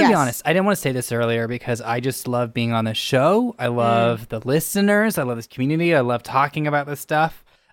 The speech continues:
Speaker 1: Um, but I, I'm gonna come clean. I think I blacked out. I think I,
Speaker 2: <laughs>
Speaker 1: not unlike Gail,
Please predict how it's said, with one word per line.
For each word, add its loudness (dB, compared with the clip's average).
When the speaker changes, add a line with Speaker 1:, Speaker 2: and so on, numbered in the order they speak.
Speaker 1:
Um, 2
but -2
I, 0
I'm 0
gonna -2
come -4
clean. -4
I 0
think 2
I 4
blacked 2
out. 2
I 0
think 2
I, 4
Speaker 2:
<laughs> 4
Speaker 1:
not 6
unlike 4
Gail, 4